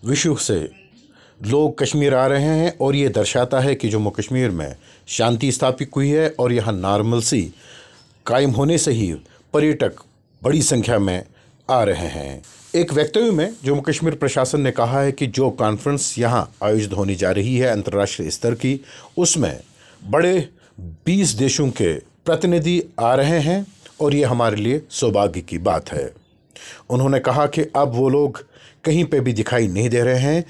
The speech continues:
जो कश्मीर की बर्बादी के जिम्मेदार हैं। उन्होंने कहा कि शांति स्थापित करने के लिए, कोई भी बलिदान देने के लिए हम तैयार हैं।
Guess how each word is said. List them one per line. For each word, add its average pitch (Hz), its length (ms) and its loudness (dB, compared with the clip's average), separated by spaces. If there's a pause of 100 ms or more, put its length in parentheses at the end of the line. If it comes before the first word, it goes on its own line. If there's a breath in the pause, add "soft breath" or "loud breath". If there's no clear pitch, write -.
(240 loud breath)
जो 127 140 0
कश्मीर 147 440 -2
की 123 160 -2
बर्बादी 107 480 0
के 98 180 -2
जिम्मेदार 95 500 0
हैं। 71 260 -10
उन्होंने 95 280 -4
कहा 113 220 0
कि 120 140 -4
शांति 113 360 -2
स्थापित 110 380 -2
करने 117 240 0
के 127 140 -4
लिए, 160 220 0 (300 loud breath)
कोई 156 220 2
भी 131 140 2
बलिदान 107 480 0
देने 104 220 0
के 113 160 -2
लिए 127 160 0
हम 123 240 -2 (340 loud breath)
तैयार 104 400 2
हैं। 71 240 -10